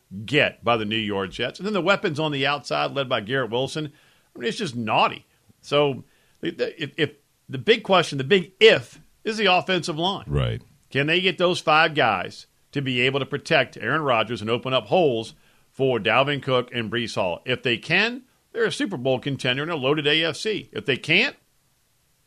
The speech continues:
Speaker 1: they're a middle-of-the-road team.
Speaker 2: To me, it's gonna be more about Nathaniel Hackett and the play calling more than anything else, because if that's any indication, those two series he played against the Giants, that's what you're gonna see from the Jets. Get the ball in his hands quickly.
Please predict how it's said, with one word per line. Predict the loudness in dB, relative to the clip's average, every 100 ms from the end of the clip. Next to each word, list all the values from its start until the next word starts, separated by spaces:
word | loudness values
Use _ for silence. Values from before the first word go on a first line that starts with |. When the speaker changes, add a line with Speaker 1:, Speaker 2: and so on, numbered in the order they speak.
| _
Speaker 1:
they're | -10
a | -4
middle-of-the-road | -2 -2 0 -2 -2
team. | -6 -6 -14 -14 -4
Speaker 2:
To | 0
me, | 2 2
it's | 0
gonna | 0
be | 2
more | 4 4
about | 4 0
Nathaniel | 0 0 2 2
Hackett | 4 4 4 0
and | -2
the | -2
play | 0 0
calling | 0 0 2 0
more | 0
than | -2 -2
anything | -4 -4 -4
else, | -2 -2
because | -4 -4 0 0 -2
if | -2
that's | 0 0 -2
any | 0 0
indication, | 0 -2 0 0 -2 -6 -8 -10 _ _ _ _
those | -2 -2 -2
two | -2
series | -2 0 0 0
he | 0
played | 0 0
against | -2
the | -4
Giants, | 0 0 0 -4 -16 _ _ -2
that's | 0 0
what | -2
you're | 0
gonna | 0
see | -2 -2
from |
the | -4
Jets. | 0 -2 -2
Get | -6
the | 0
ball | 0
in | 2
his | 2
hands | 0 0
quickly. | -2 -2 -4